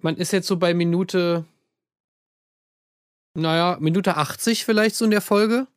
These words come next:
Also in Folge fünf. Und jen-, dann, jetzt kam diese ganze Geschichte da mit Patrick, mit Antonia und so weiter. Und du denkst dir echt so, schlimmer geht's nicht mehr.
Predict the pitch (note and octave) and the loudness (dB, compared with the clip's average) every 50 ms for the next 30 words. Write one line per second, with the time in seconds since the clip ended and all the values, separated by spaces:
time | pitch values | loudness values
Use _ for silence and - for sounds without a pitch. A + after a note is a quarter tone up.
0 | _ _ _ _ _ _ _ _ _ _ _ _ - F3 E3 F3+ E3+ D3+ - F3+ | _ _ _ _ _ _ _ _ _ _ _ _ -2 0 0 0 -2 0 2 2
1 | E3+ E3+ E3 - - F3+ G3+ A3+ - - - - _ D#3+ D#3 E3 E3 D#3 - F3 | 2 2 0 0 0 0 0 0 -2 -4 -14 -8 _ 0 0 0 0 -2 -4 -6
2 | E3+ D#3+ D#3+ E3 F3+ E3 E3 - - F3+ F#3+ G3+ F#3 F#3+ F3 E3+ E3 D#3 E3 F3+ | -4 -4 -4 -2 -4 -4 -4 -2 0 0 2 2 2 0 0 -2 0 0 0 0
3 | G3 G3+ F3+ E3 D#3+ - - F#3 F3+ - D#3+ D#3+ D#3 D#3 D3+ - - E3+ D#3+ - | 0 -2 -4 -4 -4 -2 -2 -4 -4 -2 -2 -2 0 0 -2 -2 -4 -4 -4 -2
4 | - D#3 D3+ - - - D3 D3 C#3+ C#3 C#3 C3 - D#3+ D#3+ D3+ D3 C#3+ C#3 C#3 | -2 -2 -2 -4 -6 -6 -6 -6 -4 -6 -6 -4 -2 0 0 2 2 0 0 -2
5 | C3+ C3+ C3 C#3 C3+ C3 C3+ C3+ B2+ C3 B2 C3+ C#3 C#3+ D3+ - - D#3 C#3+ D3 | -4 -4 -2 -2 -2 0 -2 -4 -4 -4 -6 -4 -2 -2 -2 -2 -4 -4 -4 -6
6 | C#3 - - D#3 D3 C#3+ C#3+ C#3 - _ _ _ _ _ _ _ _ _ _ _ | -6 -4 -2 0 2 2 0 -2 -4 _ _ _ _ _ _ _ _ _ _ _
7 | _ _ _ _ _ _ - - E3 D3+ D3+ C#3+ C#3 D3 D#3+ - - G#3 F3+ F#3 | _ _ _ _ _ _ -4 -2 0 2 2 2 2 2 0 2 0 2 2 4
8 | F#3+ G3+ A#3 C4 | 2 2 0 -2